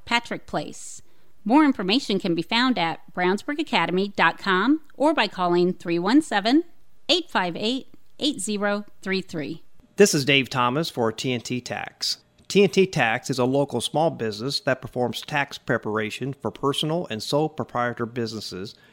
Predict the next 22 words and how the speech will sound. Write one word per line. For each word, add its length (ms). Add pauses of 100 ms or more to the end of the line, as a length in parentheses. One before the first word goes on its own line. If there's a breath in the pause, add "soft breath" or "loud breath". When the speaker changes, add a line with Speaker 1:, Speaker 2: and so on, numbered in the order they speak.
Speaker 2:
as 160
well 240
as 240
L 160
L 160
Cs. 480 (580 soft breath)
My 80
wife 340
and 120
I 180
have 240
been 140
preparing 440
taxes 460
together 440
in 140
our 140
family-owned 680
business 440
for 180
twenty-five 800
years. 440